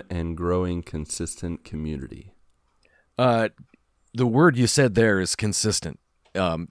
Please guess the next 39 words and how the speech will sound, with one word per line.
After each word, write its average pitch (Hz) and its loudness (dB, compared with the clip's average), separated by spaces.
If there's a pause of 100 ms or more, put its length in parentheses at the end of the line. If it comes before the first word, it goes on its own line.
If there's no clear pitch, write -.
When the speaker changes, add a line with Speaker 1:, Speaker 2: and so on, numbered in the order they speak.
Speaker 1:
Yeah. 92 2
Speaker 2:
be, 110 2 (200)
be 113 4
consistent. 87 -2 (600)
Um, 80 -4 (120)
if 110 -2
people 120 0
know 107 6
you're 113 0
gonna 113 2
be 107 4
on 85 0 (580)
X, 110 -2
Y, 104 4
Z 101 0
days, 92 2
even 190 0
if 196 2
it's 170 0
one 139 0
day 123 2
a 120 2
week, 104 0
if 85 -2
they 131 4
know 120 6
on 107 0
Thursday 120 0
night 110 0
you're 104 0
gonna 107 2
be 113 2
there, 117 0 (340)
that's 107 -2
a 127 0
lot 113 2
easier 107 2
than, 95 2 (800)
"Uh, 196 2